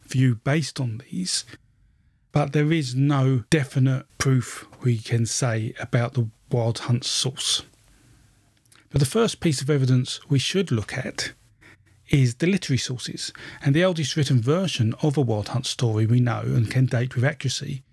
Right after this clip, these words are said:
is Alderic's Vitalis', written in ten ninety-two, and he recorded a story which he called the Infernal Hunt,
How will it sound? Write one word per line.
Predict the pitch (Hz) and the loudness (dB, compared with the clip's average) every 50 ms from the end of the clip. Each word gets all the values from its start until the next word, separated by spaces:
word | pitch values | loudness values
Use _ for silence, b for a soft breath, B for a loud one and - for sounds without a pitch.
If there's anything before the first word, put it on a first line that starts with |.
| _ _ _ - _ _ | _ _ _ -20 _ _
is | - 139 131 123 117 | 0 2 2 2 2
Alderic's | - 175 160 160 139 139 135 135 - - | 2 0 2 2 2 2 2 0 -2 -2
Vitalis', | - 147 135 - - 156 139 127 - - 131 120 107 - - B B B B B B B B - | -2 -2 -2 0 0 2 2 2 2 2 2 2 0 -2 -6 B B B B B B B B -2
written | - 151 131 135 139 | 0 0 2 4 4
in | 131 123 | 4 2
ten | - - 143 135 127 | 2 2 2 4 4
ninety-two, | 127 127 123 117 - 123 - - 190 151 120 113 - B B B B B B B | 4 4 2 0 -2 -4 -4 -2 -2 -2 -2 -6 -10 B B B B B B B
and | - 151 139 | -2 0 0
he | 180 247 | 0 0
recorded | 240 - - 160 139 127 120 | 0 -2 -2 -2 0 0 0
a | 117 | -2
story | - - - 135 127 127 | -2 0 0 2 2 2
which | 120 131 139 135 - | 0 -2 -4 -2 0
he | 143 135 | 0 0
called | - 160 139 123 | 2 2 2 4
the | 143 139 139 214 - | 4 2 2 2 2
Infernal | 139 143 135 - - - 170 175 170 160 143 110 | 0 0 0 0 -2 0 2 4 4 4 4 2
Hunt, | 104 110 104 - - - | 2 0 -4 -4 -8 -12